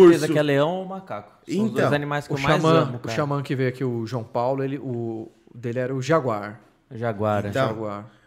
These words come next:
Speaker 2: mas é, xamãs são muito bons pra buscar, indígenas conseguem ver isso com uma facilidade absurda.
Speaker 3: Uhum.
Speaker 2: Porque o indígena, ele trabalha com o quê?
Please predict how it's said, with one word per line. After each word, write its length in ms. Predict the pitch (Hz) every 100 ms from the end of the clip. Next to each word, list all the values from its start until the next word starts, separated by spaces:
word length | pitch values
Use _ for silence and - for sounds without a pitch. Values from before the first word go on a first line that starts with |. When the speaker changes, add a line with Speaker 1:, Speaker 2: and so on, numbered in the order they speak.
| -
Speaker 2:
mas 240 | 135 127
é, 360 | 139 139 135 - _ _ _ -
xamãs 600 | - 147 139 151 165 156
são 100 | 143
muito 260 | 131 127
bons 260 | 120 117 113
pra 120 | -
buscar, 580 | 110 110 - 120 120 - _ _ _ -
indígenas 1000 | 175 165 131 160 185 135 147 147 143 139
conseguem 680 | 143 131 131 135 131 131
ver 200 | 123 120
isso 280 | 123 123 -
com 100 | 131
uma 140 | 131 123
facilidade 840 | 120 120 120 113 110 113 120 107
absurda. 920 | 120 120 120 - - 123 120 120 120 -
Speaker 3:
Uhum. 100 | 127 117 127 131 - _ _ _ -
Speaker 2:
Porque 260 | 180 214
o 100 | 208
indígena, 600 | 202 165 165 190 160 143 135
ele 120 | 143
trabalha 600 | 139 170 165 175 165 143
com 220 | - 185
o 40 |
quê? 440 | 180 - 190 113